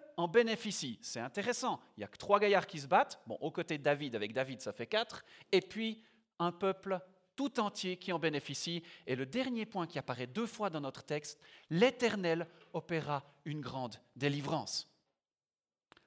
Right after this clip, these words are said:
Alors on va regarder un petit peu qu'est-ce qu'il y a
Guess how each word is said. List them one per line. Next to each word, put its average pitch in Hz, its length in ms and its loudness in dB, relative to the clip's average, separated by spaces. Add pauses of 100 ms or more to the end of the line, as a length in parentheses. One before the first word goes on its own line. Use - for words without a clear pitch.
Alors 220 100 6
on 254 60 4
va 254 100 6
regarder 214 320 4
un 240 80 2
petit 208 160 -4
peu 247 240 2 (300)
qu'est-ce 247 320 4
qu'il 208 800 0
y 180 100 10
a 180 180 8